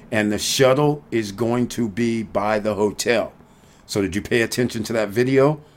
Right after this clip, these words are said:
that I told you to, that I started and showed you, and you saw where a, a pop-up shows the hotel? It's almost like in between phase one and phase two.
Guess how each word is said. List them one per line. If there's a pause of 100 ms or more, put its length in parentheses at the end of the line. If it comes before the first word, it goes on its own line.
(120)
that
I
told
you
to, (420)
that
I
started
and
showed
you,
and (220)
you
saw
where
a,
a
pop-up
shows
the
hotel? (300)
It's
almost
like
in
between
phase
one
and
phase
two.